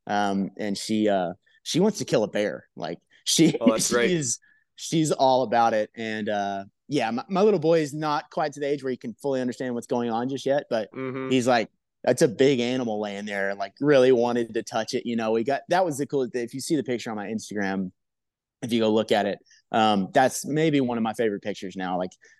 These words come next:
Speaker 1: all of
Speaker 2: Yeah,
Speaker 1: us, we got
Speaker 2: heck
Speaker 1: to bring
Speaker 2: yeah.
Speaker 1: it, bring it back to the house and bring them out and show them the deer. And m-, they were, they were really fired up to see it. And then they,
Speaker 2: That's
Speaker 1: they
Speaker 2: fun.
Speaker 1: got to hang out for, uh,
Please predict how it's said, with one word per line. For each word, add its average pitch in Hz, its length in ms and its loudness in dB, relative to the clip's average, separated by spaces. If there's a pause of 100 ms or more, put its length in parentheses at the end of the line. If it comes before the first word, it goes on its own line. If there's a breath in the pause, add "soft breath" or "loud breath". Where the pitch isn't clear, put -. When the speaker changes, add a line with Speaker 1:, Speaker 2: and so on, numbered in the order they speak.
Speaker 1:
all 120 240 6
of 120 60 4
Speaker 2:
Yeah, 120 60 8
Speaker 1:
us, 110 100 0
we 117 80 4
got 113 60 6
Speaker 2:
heck 107 60 2
Speaker 1:
to 107 40 -2
bring 135 200 6
Speaker 2:
yeah. 131 40 8
Speaker 1:
it, 127 100 2 (540)
bring 160 220 4
it 151 60 2
back 143 160 2
to 147 80 0
the 135 80 4
house 127 420 2
and 107 260 -2
bring 143 220 0
them 131 160 0
out 123 240 2
and 117 100 -12
show 123 200 -6
them 117 100 -2
the 117 40 -2
deer. 117 460 0
And 104 160 -6 (400)
m-, 107 200 -8
they 120 200 4
were, 110 400 2
they 123 160 2
were 120 180 0
really 110 240 -2
fired 104 320 -2
up 98 140 -8
to - 60 -16
see 101 260 -6
it. 101 140 -2
And 113 80 -6
then 113 80 -2
they, 131 160 0
Speaker 2:
That's 123 100 -6
Speaker 1:
they 123 140 0
Speaker 2:
fun. - 20 2
Speaker 1:
got 139 140 0
to 127 80 -6
hang 131 180 -4
out 123 200 -4 (140)
for, 117 380 -2
uh, 101 400 -4